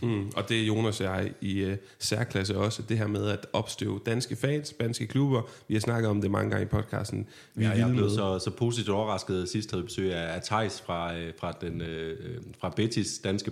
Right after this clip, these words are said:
Speaker 2: Peña, og da han kom, trådte ind ad døren her i Odense, var jeg overrasket over, at der,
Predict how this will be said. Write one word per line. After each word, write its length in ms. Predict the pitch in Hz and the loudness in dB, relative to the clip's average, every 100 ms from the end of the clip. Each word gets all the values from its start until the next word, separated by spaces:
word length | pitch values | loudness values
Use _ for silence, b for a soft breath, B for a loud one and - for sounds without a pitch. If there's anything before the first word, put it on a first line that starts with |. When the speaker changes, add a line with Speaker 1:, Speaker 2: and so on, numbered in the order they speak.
| - | -2
Speaker 2:
Peña, 260 | 98 104 98 B B B - | 0 0 -2 B B B -8
og 220 | 85 82 | -6 -2
da 60 | |
han 180 | 87 101 | 0 0
kom, 280 | 104 110 98 | 0 0 0
trådte 220 | - 110 | -2 2
ind 80 | 123 | 2
ad 60 | 98 | 4
døren 240 | 110 104 | 2 2
her 80 | 107 | 0
i 60 | |
Odense, 300 | 110 107 - | 0 0 0
var 80 | 87 | 0
jeg 100 | 95 | 2
overrasket 340 | 110 107 101 110 | 4 2 2 0
over, 100 | 98 | 0
at 100 | 82 | 0
der, 120 | 87 | -4